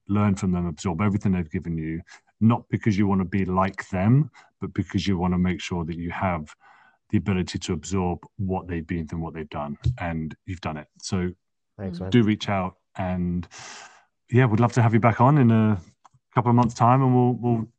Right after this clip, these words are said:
Speaker 1: talk. Maybe we'll just talk about your rodeo days and have a slightly different, <laughs> different kind, a different kind of, uh, a different kind of session. And Jenny, as always, pleasure to talk to you.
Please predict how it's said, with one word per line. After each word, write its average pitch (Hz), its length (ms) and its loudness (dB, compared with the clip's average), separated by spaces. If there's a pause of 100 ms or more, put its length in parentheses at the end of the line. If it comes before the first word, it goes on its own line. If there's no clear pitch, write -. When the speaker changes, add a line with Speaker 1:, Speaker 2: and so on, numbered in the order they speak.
(100)
Speaker 1:
talk. 123 240 0
Maybe 143 200 6
we'll 143 120 4
just - 220 -10 (200)
talk 123 200 -2
about 117 160 0
your 123 120 4
rodeo 127 360 4
days 92 320 -2
and 98 260 2
have 104 220 0
a 107 260 2
slightly 107 300 -2
different, 107 440 2 (300)
<laughs> - 400 -10
different 180 760 6
kind, 170 380 6 (540)
a 127 140 -4
different 143 520 0
kind 127 340 2
of, 107 180 -4
uh, 98 400 -4 (340)
a 123 80 -8
different 104 260 -2
kind 104 200 0
of 98 80 -2
session. 90 520 -2 (460)
And 107 400 8 (120)
Jenny, 127 560 8
as 117 200 2
always, 113 460 4
pleasure 107 440 0
to - 100 -10
talk 107 260 -2
to 110 100 -2
you. 101 400 0